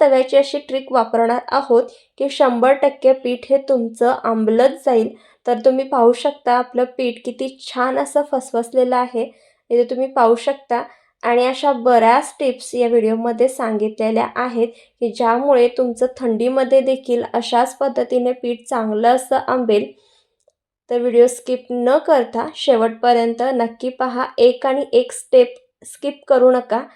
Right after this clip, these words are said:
तर इथे तुम्ही इडलीसुद्धा पाहू शकता, मस्त फ्लफी, मऊ लुसलुशीत आणि जाळीदार अशी झालेली आहे, हे पहा. त्यामुळे आता पटकन रेसिपीला सुरुवात करूयात.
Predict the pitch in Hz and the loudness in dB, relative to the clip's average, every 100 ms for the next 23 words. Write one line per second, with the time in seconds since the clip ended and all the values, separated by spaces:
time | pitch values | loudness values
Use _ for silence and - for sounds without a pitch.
0 | _ _ _ 247 247 262 269 269 285 277 | _ _ _ -2 0 2 2 4 2 2
1 | 247 214 240 - 254 294 294 247 247 262 | -2 -2 -6 -6 -2 2 4 4 2 -2
2 | 262 240 240 262 262 - 277 277 262 240 | -4 -4 -2 -6 -6 -4 -4 -4 -2 -2
3 | - 262 269 - _ _ _ 240 247 277 | -4 -8 -8 -12 _ _ _ 0 2 4
4 | 269 269 - 254 254 269 262 - - 254 | 2 -2 0 -4 -2 -2 -4 -6 -4 -2
5 | 262 240 233 226 233 262 269 269 277 262 | -2 0 2 4 4 2 2 0 -4 -4
6 | 233 226 240 240 233 240 247 247 247 240 | -2 -2 0 0 0 -2 0 0 -2 -4
7 | 226 277 _ _ _ _ _ _ _ _ | -6 -8 _ _ _ _ _ _ _ _
8 | _ _ _ _ _ _ _ _ _ _ | _ _ _ _ _ _ _ _ _ _
9 | _ _ - 240 240 233 240 254 277 285 | _ _ -10 -6 -4 -2 -4 -2 -2 -4
10 | - 226 226 262 226 226 226 254 254 220 | -4 -2 -2 -2 0 0 0 0 0 0
11 | 254 277 254 208 208 - 214 208 196 - | -2 -2 0 0 0 -4 -2 -2 -4 -8